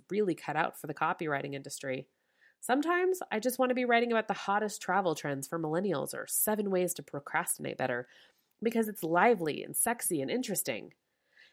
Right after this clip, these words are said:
Many of us have worked for a company that seemed too technical or dry for the written word, but we're in this together. The thing I've learned about writing technical content,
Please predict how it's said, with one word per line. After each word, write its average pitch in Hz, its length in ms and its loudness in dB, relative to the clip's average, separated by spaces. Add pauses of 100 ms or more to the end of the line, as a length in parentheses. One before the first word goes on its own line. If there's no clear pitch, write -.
(100)
Many 226 280 4
of 165 80 6
us 160 180 8
have 175 100 2
worked 180 220 4
for 202 100 0
a 190 40 2
company 208 340 0
that 214 160 -6
seemed 214 260 -2
too 220 280 -4
technical 202 480 0
or 175 100 4
dry 170 300 6
for 175 100 -4
the 156 120 0
written 165 260 0
word, 170 320 4
but 185 160 -2
we're 247 100 0
in 247 220 -2
this 262 160 2
together. - 600 -2 (840)
The 214 100 2
thing 302 180 2
I've 285 140 4
learned 180 300 4
about 202 180 6
writing 240 240 0
technical 254 380 -6
content, 262 560 2